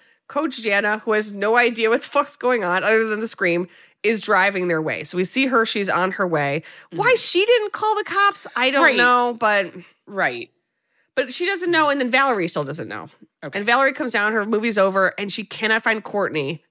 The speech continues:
Speaker 1: She looks out the door, and Courtney has taken it upon herself. She's just walking over to the slumber party to see if there are boys there.
Speaker 2: Mm.
Speaker 1: And
Speaker 2: It's
Speaker 1: so
Speaker 2: like,
Speaker 1: she
Speaker 2: there are. <laughs>
Speaker 1: There, there were. They, I mean, I guess in, in death,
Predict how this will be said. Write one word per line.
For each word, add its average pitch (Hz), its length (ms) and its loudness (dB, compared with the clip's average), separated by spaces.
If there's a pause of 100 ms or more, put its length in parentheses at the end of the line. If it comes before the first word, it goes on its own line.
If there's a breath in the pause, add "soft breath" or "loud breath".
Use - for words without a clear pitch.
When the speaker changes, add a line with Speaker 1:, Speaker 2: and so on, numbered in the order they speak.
Speaker 1:
She - 220 -4
looks 233 220 0
out 269 100 4
the 254 80 -2
door, 208 220 4
and 214 160 -2
Courtney 269 360 0
has 311 180 0
taken 269 320 -2
it 320 60 2
upon 285 120 2
herself. 262 300 0
She's 285 460 0
just 302 180 -2
walking 196 400 0
over 202 200 0
to 190 40 -4
the 196 80 -2
slumber 180 280 -2
party 175 260 0
to 175 80 -8
see 175 100 -6
if 156 80 -6
there 160 120 -2
are 156 60 -4
boys 147 300 -6
there. 107 300 -12 (260)
Speaker 2:
Mm. 123 380 -20 (960)
Speaker 1:
And 190 240 -6
Speaker 2:
It's 196 180 -8
Speaker 1:
so 190 80 2
Speaker 2:
like, 202 100 0
Speaker 1:
she - 80 -2
Speaker 2:
there 269 360 2
are. 196 440 2 (220)
<laughs> 220 280 -2
Speaker 1:
There, 233 500 0
there 208 220 2
were. 240 580 2
They, 202 240 -2
I 254 100 4
mean, 302 120 0
I - 20 2
guess 302 240 0
in, 254 140 -2
in 247 240 0
death, 247 340 2